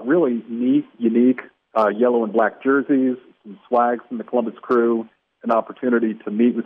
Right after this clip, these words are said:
Jonathan, get an autograph, also have a photo taken with him. And a hundred percent of the proceeds will go to his foundation, uh, and then from his foundation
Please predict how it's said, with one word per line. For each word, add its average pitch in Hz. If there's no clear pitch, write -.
Jonathan, 113
get 107
an 101
autograph, 107
also 110
have 107
a 95
photo 113
taken 110
with 107
him. 107
And 120
a 110
hundred 139
percent 120
of 107
the 98
proceeds 113
will 120
go 110
to 127
his 117
foundation, 107
uh, 107
and 110
then 107
from 123
his 110
foundation 107